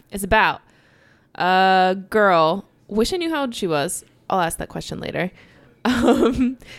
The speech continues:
girl who goes out to celebrate a promotion.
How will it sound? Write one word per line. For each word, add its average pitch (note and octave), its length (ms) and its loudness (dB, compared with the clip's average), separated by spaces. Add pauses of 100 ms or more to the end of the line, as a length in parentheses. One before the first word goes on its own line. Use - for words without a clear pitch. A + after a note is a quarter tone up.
(200)
girl C4+ 560 2
who B3+ 420 0
goes G#3+ 300 2
out G#3+ 160 0
to - 80 -12
celebrate G3+ 480 -2
a - 40 -8
promotion. A3 960 -4